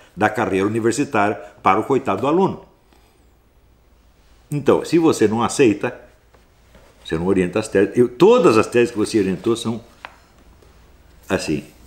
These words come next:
todas são sobre temas ou autores marxistas, todas sem exceção.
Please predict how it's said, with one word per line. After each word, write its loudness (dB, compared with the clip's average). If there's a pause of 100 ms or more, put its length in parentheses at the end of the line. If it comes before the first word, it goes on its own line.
todas 6
são 2
sobre 0 (140)
temas 4
ou 4
autores 2
marxistas, -6 (280)
todas 4
sem 2
exceção. -2